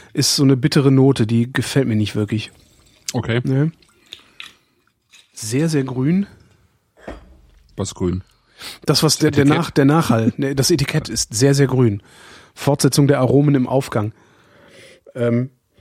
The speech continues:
Speaker 1: ne, so im Nachhall finde ich den sehr grün. Ne, da, hm.
Speaker 2: Okay. Also, für mich war es eine, eine, äh, tolle Entdeckung im letzten Jahr. Ich fand den Wein wunderbar.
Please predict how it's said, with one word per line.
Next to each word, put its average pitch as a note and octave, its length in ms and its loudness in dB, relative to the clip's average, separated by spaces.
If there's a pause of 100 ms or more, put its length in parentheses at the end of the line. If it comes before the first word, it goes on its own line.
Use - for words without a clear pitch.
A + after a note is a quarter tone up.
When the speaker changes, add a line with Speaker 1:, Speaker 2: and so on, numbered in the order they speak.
(340)
Speaker 1:
ne, C#3 120 2
so D#3 60 4
im D3+ 80 4
Nachhall C#3+ 380 2
finde A#2+ 180 -2
ich A#2 60 -4
den A#2+ 180 0
sehr A#2+ 220 0
grün. A#2+ 380 2 (280)
Ne, C3+ 160 -2
da, D#3+ 320 -4 (400)
hm. G#2 320 0 (1700)
Speaker 2:
Okay. F3+ 300 -2 (1400)
Also, B2+ 280 0 (240)
für C#3 160 0
mich D3+ 180 0
war D3 80 2
es C#3+ 120 -2
eine, A#2 480 2
eine, G#2 400 2
äh, - 840 -14
tolle B2+ 220 0
Entdeckung B2 460 0
im C#3 80 0
letzten C#3+ 260 -4
Jahr. C#3 220 2
Ich C3 100 -6
fand A#2 180 0
den A2 140 2
Wein F#2+ 300 2
wunderbar. A2+ 480 2